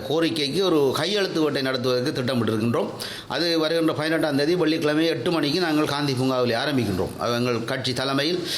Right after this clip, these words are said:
இன்று அதிலே அனைத்து, அஹ், அரசியல் கட்சிகள், அனைத்து தமிழ் பற்றாளர்களை நாங்கள், அஹ், வரவழைத்திருக்கின்றோம். அதிலே கிட்டத்தட்ட ஒரு பத்தாயிரத்துக்கு மேற்பட்ட கையெழுத்துக்களை எடுத்து ஜனாதிபதி அவர்களுக்கு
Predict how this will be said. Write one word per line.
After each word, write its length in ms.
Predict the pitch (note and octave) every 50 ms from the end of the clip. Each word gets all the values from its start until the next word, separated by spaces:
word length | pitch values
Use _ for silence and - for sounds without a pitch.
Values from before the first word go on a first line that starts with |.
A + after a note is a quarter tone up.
| - - - - -
இன்று 160 | A#2+ C3 C#3+
அதிலே 220 | D3 E3 F3 F3+
அனைத்து, 760 | E3+ E3 E3+ G3 G#3 F#3 F#3+ G#3+ G#3+ G3+ F#3 E3+ D#3+ C#3+ C3+ C3 - - - -
அஹ், 280 | - G#2 B2+ B2+ B2+
அரசியல் 360 | C3 C#3+ D#3+ C#3+ - E3+ D#3 C3+
கட்சிகள், 640 | - D3+ C3+ - D3 D3+ D#3+ E3+ F3 F3 E3 - - - - - -
அனைத்து 640 | - A2+ C#3+ E3+ F3+ F3 F3 - D#3+ D#3+ D#3 D3 D3+
தமிழ் 300 | D3 D3 E3 F3 E3+ E3
பற்றாளர்களை 640 | D#3+ D3 C3+ D3 C#3+ C#3 C#3 C3+ B2 C3+ D3+ D#3
நாங்கள், 440 | D3+ D3 C#3+ C#3 C3 B2+ B2 B2 A#2 A#2+ - -
அஹ், 40 | -
வரவழைத்திருக்கின்றோம். 1040 | G2+ A#2 A#2 A2+ A#2 B2 C#3 D3+ D3+ C#3+ C3 A2+ A#2+ A2+ G#2+ A#2+ B2 B2 D3+ F3+ F3 - - - - - - - - - -
அதிலே 280 | - C3+ D3+ D#3 D#3
கிட்டத்தட்ட 400 | - C#3+ D3 D#3+ D#3 D#3 C#3+ D3
ஒரு 360 | C#3+ C#3+ C#3 C3+ C3 C3 C3 A2
பத்தாயிரத்துக்கு 560 | D3 C3+ C3 E3 D#3+ D#3 D3 C#3 B2 - B2+
மேற்பட்ட 420 | C3 C3+ C#3+ C3+ C3+ C#3+ C3 B2+
கையெழுத்துக்களை 600 | B2 C3 C#3 C#3+ C#3+ C#3 C3 C#3+ B2+ B2 C3 B2
எடுத்து 520 | A#2 A#2 B2 C3 B2+ B2+ D#3+ F3 F#3+ G3+ G3 -
ஜனாதிபதி 460 | G#2+ A#2+ C3+ D3 D3 D3+ C#3+ C#3 C3
அவர்களுக்கு 500 | B2+ B2+ B2 B2 B2 B2 A#2+ C#3 D#3+ D3+